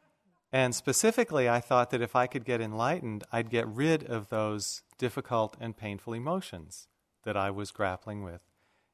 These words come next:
in my life. It took me quite a few years to realize, I think I was a slow learner,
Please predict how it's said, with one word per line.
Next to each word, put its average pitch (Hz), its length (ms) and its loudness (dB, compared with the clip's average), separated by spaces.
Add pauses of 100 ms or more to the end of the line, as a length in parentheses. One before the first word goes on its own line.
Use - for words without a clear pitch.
in 104 140 -8
my 104 160 0
life. 113 480 -4 (680)
It 151 180 4
took 202 180 0
me 202 160 0
quite 165 500 2
a 156 80 -2
few 156 240 -4
years 135 600 0
to - 140 -6
realize, 107 760 0
I 117 60 -14
think 139 180 -16
I 123 60 -4
was 117 160 -6
a 107 60 -10
slow 107 260 -2
learner, 98 460 -6